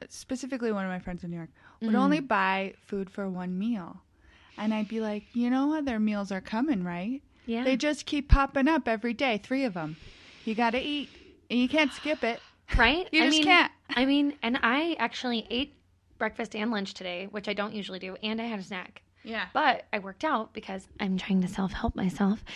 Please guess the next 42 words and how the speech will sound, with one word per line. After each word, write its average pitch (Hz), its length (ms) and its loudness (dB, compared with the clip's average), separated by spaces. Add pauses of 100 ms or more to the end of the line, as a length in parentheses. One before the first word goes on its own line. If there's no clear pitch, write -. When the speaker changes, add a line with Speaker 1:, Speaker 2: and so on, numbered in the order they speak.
Speaker 1:
<laughs> - 200 2
Speaker 2:
And, 233 480 8
um, 208 460 2 (680)
and 233 480 2 (100)
I 208 140 2
got 214 180 6
here 220 220 -2
and 214 160 -2
I 202 80 2
was 190 140 -4
like, 196 140 -4 (120)
"I 208 100 -4
do 247 160 0
not 170 400 -4
feel 202 140 -16
good." 185 280 -10 (380)
I, 214 200 0
like, 214 180 2
Speaker 1:
Yeah. 214 100 0
Speaker 2:
needed 202 240 2
to 220 100 0
drink 196 220 -2
a 196 60 -12
glass 190 180 -4
of - 60 -14
water, 196 180 0
and 185 160 -4
now 190 160 -4
we're 202 240 -4
having 196 400 -10 (480)
iced 185 420 -10
coffee 208 300 -6
from 196 240 -4
McDonald's. 202 600 -6
Speaker 1:
And 226 200 4
Speaker 2:
But - 240 0
guess 240 160 6
what? 254 220 6
Speaker 1:
cheese. - 100 -20 (360)
Speaker 2:
I, 214 380 0 (580)
I 226 380 0 (140)
purchased 208 520 -4